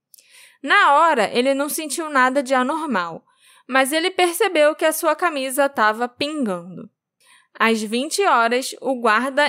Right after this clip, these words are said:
entrou pra falar com ele sobre o Dom Decker. E esse guarda, então, notou uma mancha na camisa do Dave Kinhold.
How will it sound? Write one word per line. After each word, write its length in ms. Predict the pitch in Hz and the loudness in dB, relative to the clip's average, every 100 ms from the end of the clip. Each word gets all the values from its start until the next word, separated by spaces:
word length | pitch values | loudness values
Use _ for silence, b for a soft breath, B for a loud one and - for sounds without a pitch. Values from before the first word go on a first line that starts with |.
| 277 | 0
entrou 340 | 311 302 269 | -4 0 0
pra 140 | 277 294 | 0 -2
falar 340 | 330 285 277 | 2 2 2
com 200 | 349 330 | -2 0
ele 300 | 285 277 311 | 2 2 -2
sobre 400 | - 302 240 277 | -2 0 0 -2
o 60 | 277 | -2
Dom 280 | 254 277 | -2 -2
Decker. 500 | 277 202 190 190 175 - _ _ b b b | 0 0 -2 -8 -14 -16 _ _ b b b
E 140 | 254 254 | -4 0
esse 260 | 277 370 | 0 -2
guarda, 360 | 285 220 220 220 | -2 0 0 -2
então, 460 | 240 240 226 262 294 | -4 -2 -2 -2 0
notou 640 | 339 370 320 277 285 - | 0 0 2 2 2 -2
uma 180 | 330 339 | 0 0
mancha 540 | 320 302 330 - 339 | 0 -2 -2 -2 -2
na 140 | 320 339 | -2 -2
camisa 520 | 392 320 262 247 254 | -2 -2 -6 -4 -4
do 140 | 262 | -4
Dave 340 | 214 202 208 - | -2 -2 -2 -8
Kinhold. 720 | - 180 175 196 175 - | -8 -8 -10 -14 -16 -16